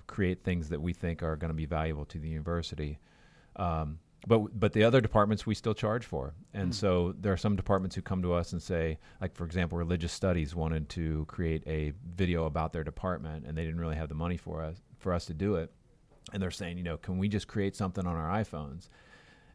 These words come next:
Speaker 1: And my answer is, "Yes, you can, but please don't try to make it look professional, because it's not gonna look professional." So how can you do it in a way that is, is,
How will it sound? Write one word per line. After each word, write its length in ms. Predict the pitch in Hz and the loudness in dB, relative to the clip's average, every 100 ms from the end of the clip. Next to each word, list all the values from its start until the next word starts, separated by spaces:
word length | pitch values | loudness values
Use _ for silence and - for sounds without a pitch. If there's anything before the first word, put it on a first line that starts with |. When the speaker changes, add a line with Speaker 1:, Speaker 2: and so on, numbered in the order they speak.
| - | -2
Speaker 1:
And 380 | 110 95 92 - - - | 2 4 2 0 -8 -6
my 200 | 113 101 | 0 4
answer 320 | 104 110 107 | 2 2 2
is, 460 | 98 90 87 80 - _ - | 4 4 2 -2 -10 _ -4
"Yes, 360 | 110 127 120 | 2 4 4
you 100 | 190 | -2
can, 300 | - 226 208 | 0 0 0
but 160 | 180 - | -2 -6
please 360 | - 139 135 | -2 0 2
don't 320 | 107 117 104 - | 2 2 0 -4
try 220 | 123 117 | 0 4
to 40 | |
make 240 | 113 110 - | 4 4 4
it 80 | 98 | 4
look 180 | 104 - | 2 0
professional, 540 | 104 120 131 - 80 | 2 4 4 2 -2
because 360 | 80 - 110 107 | -2 2 2 2
it's 140 | - | 0
not 280 | 104 110 98 | 0 2 0
gonna 180 | 104 98 | -2 -2
look 140 | 98 | -4
professional." 560 | 104 - 110 107 82 73 | -8 -4 -4 -4 -8 -6
So 320 | - 90 87 - - | -4 -2 -4 -8 -8
how 160 | - 131 | 4 4
can 180 | - 156 | 6 4
you 80 | 139 | 4
do 220 | 110 113 | 4 4
it 80 | 107 | 4
in 80 | 95 | 2
a 80 | |
way 280 | 92 95 98 | 4 4 4
that 340 | 90 85 85 98 | 4 2 2 0
is, 560 | 90 82 80 78 - - - - - - _ - | 0 0 -2 -4 -10 -18 -20 -20 -20 -20 _ 0
is, 460 | 107 95 90 - | 2 4 0 -4